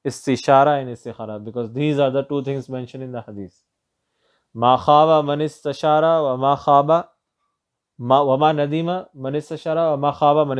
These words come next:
istakhara." That Rasulullah sallallahu alaihi wasallam said, the mafhum of the hadith is, the one who makes mashwara, who consults someone,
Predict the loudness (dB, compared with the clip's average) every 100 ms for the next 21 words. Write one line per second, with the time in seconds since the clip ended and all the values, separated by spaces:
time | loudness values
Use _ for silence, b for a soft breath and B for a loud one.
0 | -6 -10 -12 -12 -12 _ _ _ _ _
1 | _ _ _ _ _ _ _ 0 0 2
2 | 0 2 2 0 -4 -2 0 0 -4 -6
3 | -8 -4 -4 -4 _ _ -10 -6 -4 -2
4 | -2 0 0 -2 -4 -6 -4 -4 -4 -6
5 | _ _ -2 2 4 6 4 4 -2 -10
6 | _ _ _ _ _ _ _ _ _ _
7 | -10 2 4 6 4 2 0 -4 -4 0
8 | 0 0 -6 -20 _ _ _ _ _ _
9 | _ -6 -2 -2 2 4 4 2 0 -2
10 | -4 -6 -6 0 4 6 4 -2 -12 -20
11 | _ -10 -8 -10 -12